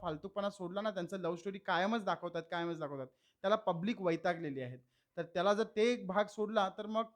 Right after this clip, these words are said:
बाकी Bigg Boss-चं सीझन ओके आहे आणि Bigg Boss-मध्ये जरा व्यवस्थित चालू आहे सगळं, तर त्याला आपण करू शकतो. आता सध्या, अ,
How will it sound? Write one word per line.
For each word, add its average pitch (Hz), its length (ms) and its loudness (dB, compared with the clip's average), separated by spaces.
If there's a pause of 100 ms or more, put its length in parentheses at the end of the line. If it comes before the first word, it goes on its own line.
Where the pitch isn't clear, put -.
(720)
बाकी 170 280 0
Bigg 185 200 -4
Boss-चं 196 260 0
सीझन 196 340 -4
ओके 208 280 -6
आहे 202 220 0 (300)
आणि 180 120 -4
Bigg 185 200 0
Boss-मध्ये 196 340 0
जरा 196 200 2
व्यवस्थित 185 380 -4
चालू 190 260 2
आहे 202 200 6
सगळं, 190 300 -6 (420)
तर 185 60 -6
त्याला 180 200 0
आपण 180 180 0
करू 170 160 -6
शकतो. 143 240 -10
आता 147 180 -2
सध्या, 185 500 0
अ, - 20 -2